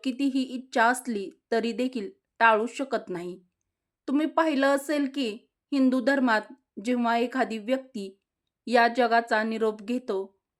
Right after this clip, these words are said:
तेव्हा त्याच्या मृत शरीराचे अंतिम संस्कार म्हणजेच त्याला जाळलं जातं. पण तुम्ही कधी विचार केलाय आहे का की नातेवाईकांच्या अंतिम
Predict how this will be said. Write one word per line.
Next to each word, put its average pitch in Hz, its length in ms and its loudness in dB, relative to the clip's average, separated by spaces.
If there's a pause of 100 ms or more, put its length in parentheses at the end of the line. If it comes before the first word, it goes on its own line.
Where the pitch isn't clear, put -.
(180)
तेव्हा 220 380 -2 (200)
त्याच्या 233 420 0 (100)
मृत 233 400 -2 (100)
शरीराचे 226 840 0 (420)
अंतिम 277 400 2
संस्कार 277 580 2
म्हणजेच 240 560 -2 (260)
त्याला 226 240 2
जाळलं 214 520 2
जातं. 220 360 -4 (580)
पण 277 180 2
तुम्ही 294 320 0
कधी 285 200 2
विचार 254 360 2 (260)
केलाय 226 400 0 (100)
आहे 226 300 2
का 180 280 -6 (680)
की 240 400 -2 (400)
नातेवाईकांच्या 277 1040 2 (200)
अंतिम 240 440 -2